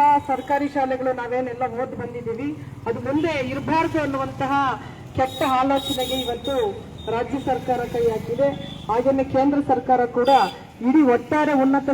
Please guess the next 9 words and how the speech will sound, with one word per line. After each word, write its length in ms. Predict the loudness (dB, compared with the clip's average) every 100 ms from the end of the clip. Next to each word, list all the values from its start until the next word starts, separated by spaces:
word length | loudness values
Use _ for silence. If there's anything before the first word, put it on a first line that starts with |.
| 0
ಶಿಕ್ಷಣವನ್ನೇ 1000 | -2 0 2 4 2 4 2 2 -4 -14 -4 4
ಖಾಸಗಿಮಯ 600 | 6 6 6 8 8 8
ಮಾಡ್ಲಿಕ್ಕೆ, 540 | 6 2 0 2 2
ಕೋಮುವಾದೀಕರಣ 760 | 6 6 8 8 6 4 4 4
ಮಾಡ್ಲಿಕ್ಕೆ, 640 | 2 0 -2 2 4 2 -2 -16 0
ಅದು 280 | 4 8 8 6
ಉಳ್ಳವರ 540 | 6 8 8 8 6
ಸ್ವತ್ತಾಗಿಸ್ಲಿಕ್ಕೆ 840 | 6 4 6 4 4 2 0 2 4
ಹೊರಟಿದ್ದಾರೆ. 720 | 4 4 4 4 2 -4